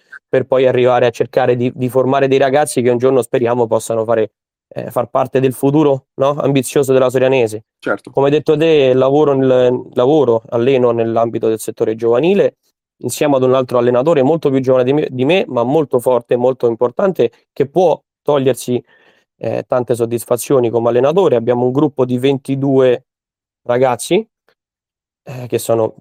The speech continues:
Speaker 1: tanti.
Speaker 2: Indubbiamente.
Speaker 1: E,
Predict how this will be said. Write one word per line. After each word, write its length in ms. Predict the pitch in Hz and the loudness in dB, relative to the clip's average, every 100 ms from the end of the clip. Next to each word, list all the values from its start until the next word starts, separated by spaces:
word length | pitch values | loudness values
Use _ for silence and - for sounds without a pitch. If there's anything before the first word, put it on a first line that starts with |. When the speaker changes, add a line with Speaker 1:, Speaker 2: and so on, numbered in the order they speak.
| _ | _
Speaker 1:
tanti. 400 | - 113 113 175 - _ _ _ _ _ _ _ _ _ | -6 -6 -4 -6 -8 _ _ _ _ _ _ _ _ _
Speaker 2:
Indubbiamente. 420 | 127 127 123 120 | -12 -8 -4 -2
Speaker 1:
E, 720 | 120 120 123 120 117 117 117 | 0 0 0 2 2 2 0